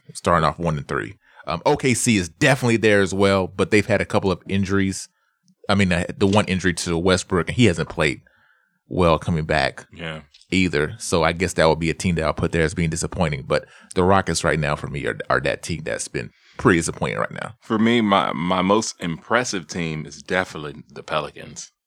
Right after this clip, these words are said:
Speaker 2: Man, Anthony Davis looks like he's coming out this year and he's saying, "I am the best player in the N B A. I'm gonna show everybody."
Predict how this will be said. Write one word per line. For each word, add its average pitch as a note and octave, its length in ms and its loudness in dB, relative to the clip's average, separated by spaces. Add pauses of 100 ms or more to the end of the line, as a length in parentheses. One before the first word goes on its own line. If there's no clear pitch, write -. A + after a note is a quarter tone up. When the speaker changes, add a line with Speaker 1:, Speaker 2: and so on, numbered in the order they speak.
(560)
Speaker 2:
Man, D#2+ 280 -2
Anthony G2+ 320 0
Davis E2+ 320 2
looks F2 220 -2
like D#2+ 120 0
he's F2 140 -4
coming F2+ 260 2
out D2 140 -2
this D#2 180 -6
year D#2+ 160 0
and D2 100 -6
he's D#2+ 120 -4
saying, D#2+ 280 -4
"I F2 180 2
am E2+ 160 -2
the D#2+ 60 -6
best E2 280 -2
player D#2 280 -4
in D#2 100 -8
the D2+ 60 -6
N D#2 120 -6
B D2+ 100 -6
A. D2+ 80 -4
I'm D2 60 -8
gonna D#2 80 -6
show D#2 220 2
everybody." C2 580 -4